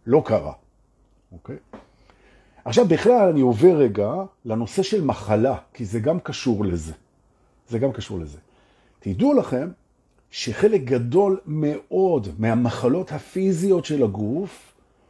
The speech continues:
הוא גם קשור לניהול לא נכון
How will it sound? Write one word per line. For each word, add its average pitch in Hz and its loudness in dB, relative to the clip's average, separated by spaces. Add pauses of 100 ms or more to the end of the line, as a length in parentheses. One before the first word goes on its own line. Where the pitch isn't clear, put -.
(220)
הוא 110 -4
גם 226 4
קשור 196 -2
לניהול 123 4 (120)
לא 135 0
נכון 135 -6